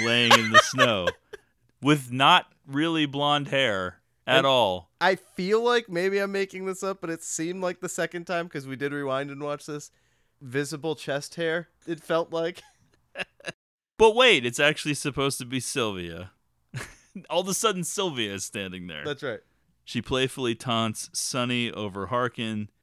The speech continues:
Speaker 1: teases the idea of a threesome,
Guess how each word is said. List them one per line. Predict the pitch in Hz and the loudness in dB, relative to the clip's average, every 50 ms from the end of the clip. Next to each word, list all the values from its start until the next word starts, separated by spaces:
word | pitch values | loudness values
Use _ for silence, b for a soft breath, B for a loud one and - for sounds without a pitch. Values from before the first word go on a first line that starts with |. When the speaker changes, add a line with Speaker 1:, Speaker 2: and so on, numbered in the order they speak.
| _ _ _ _ - | _ _ _ _ -10
Speaker 1:
teases | - - 254 285 285 214 220 196 165 147 | -2 0 2 2 2 2 2 -2 -2 -2
the | 143 156 160 151 | -2 0 2 4
idea | 151 151 143 143 143 151 147 143 | 4 4 4 2 2 2 2 2
of | 139 135 143 143 147 | 2 0 0 -2 -4
a | 147 | -6
threesome, | - - 160 165 175 165 - - 87 82 78 73 85 | -6 -4 -4 -4 -4 -2 -4 -6 -6 -8 -14 -16 -18